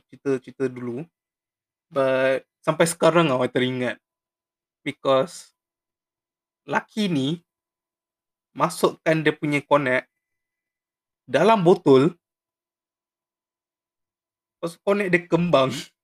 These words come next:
<laughs> and tak boleh keluarkan bot-, dari botol tu. And bomba kena datang untuk selamatkan laki ni tau. <laughs> Okey, ajak, ajak. I kena check, I kena check, I kena buat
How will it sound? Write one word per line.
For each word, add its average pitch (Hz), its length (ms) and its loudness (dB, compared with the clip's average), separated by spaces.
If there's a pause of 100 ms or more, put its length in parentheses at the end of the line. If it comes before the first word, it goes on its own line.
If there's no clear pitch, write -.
<laughs> - 420 -12
and 147 160 -2
tak 196 160 2
boleh - 160 2
keluarkan 175 360 4 (120)
bot-, 170 160 0
dari 143 240 -2
botol 135 400 -2
tu. 107 160 -14 (1300)
And 143 320 -8
bomba 196 560 0
kena 180 240 0
datang 156 640 -2 (1200)
untuk 151 240 -8
selamatkan 156 560 0
laki 160 320 0
ni 165 80 0
tau. 175 320 -8 (420)
<laughs> - 2000 -10
Okey, 139 240 -2
ajak, 135 160 -6
ajak. 127 80 -12
I 131 160 -10
kena 175 160 -6
check, 170 240 -8
I - 80 -14
kena 143 160 -6
check, 131 160 -10
I 131 80 -12
kena 131 160 -8
buat 127 240 -2